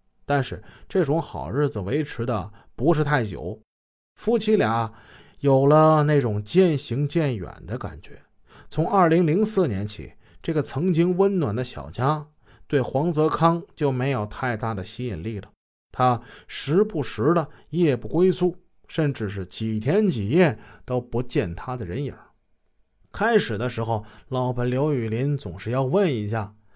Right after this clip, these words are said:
：“那你这几天怎么不回家呢？”黄泽康总是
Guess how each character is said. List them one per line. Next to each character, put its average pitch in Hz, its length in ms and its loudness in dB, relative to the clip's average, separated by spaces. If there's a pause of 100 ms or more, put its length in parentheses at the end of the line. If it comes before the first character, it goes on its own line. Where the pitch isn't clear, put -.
(280)
：“那 160 80 -8
你 156 160 -2
这 175 140 -2
几 151 120 -4
天 147 200 -2
怎 143 100 -2
么 131 80 -2
不 147 160 -6
回 143 160 -2
家 160 240 -2
呢？” 170 300 -2 (520)
黄 151 320 -2
泽 170 180 4
康 165 360 2
总 76 240 -10
是 98 220 -6